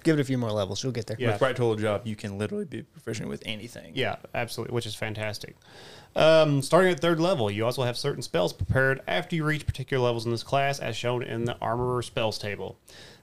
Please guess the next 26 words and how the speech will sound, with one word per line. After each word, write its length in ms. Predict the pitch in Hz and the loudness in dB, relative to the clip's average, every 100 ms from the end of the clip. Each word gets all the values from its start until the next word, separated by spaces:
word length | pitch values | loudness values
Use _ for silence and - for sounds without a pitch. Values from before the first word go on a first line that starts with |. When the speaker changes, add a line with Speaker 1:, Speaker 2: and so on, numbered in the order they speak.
| - | -2
Speaker 2:
Third 240 | 190 214 180 | 4 6 6
level, 460 | 143 110 101 98 - | 6 4 0 -4 -12
Magic 460 | 107 107 120 123 135 | -4 0 0 0 0
Missile, 600 | 139 175 - 120 98 - - _ _ _ _ | 2 2 0 0 -2 -8 -20 _ _ _ _
Thunder 280 | 139 175 120 | 2 4 4
Wave, 420 | 98 - - - - _ _ _ _ | 0 -8 -12 -16 -20 _ _ _ _
always 300 | - 110 110 | 2 2 2
handy. 420 | 110 107 95 - - _ _ _ _ _ _ | -2 -6 -6 -10 -18 _ _ _ _ _ _
Fifth, 480 | - 165 185 - - _ _ _ _ _ - | 0 2 2 -2 -14 _ _ _ _ _ 0
Mirror 280 | 180 208 196 | 4 6 6
Image 360 | 175 170 160 | 4 4 2
and 120 | 139 | 0
Shatter. 540 | 120 135 110 107 113 117 - _ _ _ _ _ _ _ _ _ | 0 0 0 0 -2 -4 -8 _ _ _ _ _ _ _ _ _
Um, 400 | 139 131 131 127 | 2 4 2 2
ninth 260 | 127 151 139 | 0 0 0
level, 260 | 156 165 | 0 2
Hypnotic 500 | 147 135 143 139 143 | 0 0 2 2 0
Pattern 420 | - 127 135 139 139 | -2 -2 2 0 0
and 180 | 135 110 | -4 -2
Lightning 380 | 113 131 110 101 | 0 -2 -4 -6
Bolt. 280 | 98 98 226 214 _ _ _ _ _ _ - - _ _ - 101 139 - - - - | -6 -8 -12 -20 _ _ _ _ _ _ -20 -20 _ _ -20 -14 -12 -12 -14 -20 -6
I'm 120 | - 113 | -2 -2
looking 200 | 113 104 | -2 -4
forward 180 | 120 110 | -4 -2
to 40 | |
that. 200 | 104 104 | -4 -6